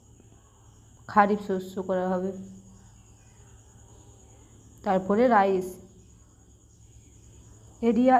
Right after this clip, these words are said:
ইউনিট মানে কতটা পরিমাণ জমি চাষ করা হচ্ছে ওখানে থাকবে বিঘা, আমাদের এখানে হয় বিঘাতে।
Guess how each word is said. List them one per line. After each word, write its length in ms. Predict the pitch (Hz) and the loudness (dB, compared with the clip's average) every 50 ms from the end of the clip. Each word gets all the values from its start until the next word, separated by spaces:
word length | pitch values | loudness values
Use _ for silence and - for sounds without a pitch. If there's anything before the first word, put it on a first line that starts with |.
| - 220 | 2 2
ইউনিট 320 | 214 208 208 214 226 226 226 214 | -2 -2 -2 -2 -2 -2 -2 -2
মানে 140 | 202 196 220 220 - 208 | -2 -2 -2 -4 -4 -4
কতটা 300 | 196 196 233 214 233 208 220 | -4 -4 -4 -2 -2 -2 0
পরিমাণ 280 | 214 202 202 208 208 208 196 196 | 0 0 0 0 0 0 -2 -2
জমি 240 | 196 190 196 214 220 - | -2 -2 0 -2 -2 0
চাষ 140 | 208 196 196 - - | -2 -2 -4 -4 -2
করা 160 | 202 190 190 196 | -2 0 0 0
হচ্ছে 340 | 202 190 - - - - - 190 190 - - - - - 202 | -2 -4 -8 -10 -14 -12 -12 -12 -12 -12 -14 -18 -10 -6 -4
ওখানে 240 | 190 - 190 185 185 180 196 | -2 0 0 0 0 0 0
থাকবে 280 | 196 190 190 190 247 277 - - - - - - - - - - - - - _ - | 0 0 0 -2 -4 -6 -8 -10 -16 -20 -20 -20 -20 -20 -20 -20 -20 -20 -16 _ -4
বিঘা, 320 | 202 208 196 196 208 196 - - - - - - - - - - - - - - - 190 | -4 -2 0 0 -2 -2 -2 -6 -12 -20 -20 -20 -20 -20 -20 -20 -20 -20 -20 -18 -12 -8
আমাদের 280 | 185 185 185 180 190 185 190 | -6 -4 -4 -4 -2 -2 -2
এখানে 240 | 185 190 202 196 196 196 | -2 -2 -2 -2 0 0
হয় 140 | 202 226 254 233 202 | 0 0 -2 -2 -2
বিঘাতে। 440 | 196 185 180 185 185 175 175 - | -4 -2 0 0 0 0 -2 -4